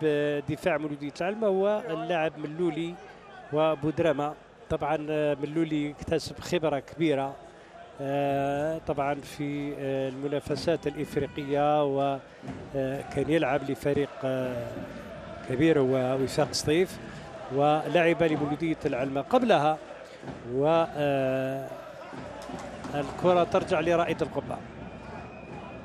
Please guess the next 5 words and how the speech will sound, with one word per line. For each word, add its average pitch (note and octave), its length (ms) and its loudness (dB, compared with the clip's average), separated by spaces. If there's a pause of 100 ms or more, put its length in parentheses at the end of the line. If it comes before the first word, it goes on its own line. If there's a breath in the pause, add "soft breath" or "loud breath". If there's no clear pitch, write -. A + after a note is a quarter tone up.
(520)
اللي C#3+ 120 -2
بدوره G3+ 540 6 (800)
يرجع E3 460 0
لجلاوي. E3 640 4 (2750)
بودراما. E3 440 0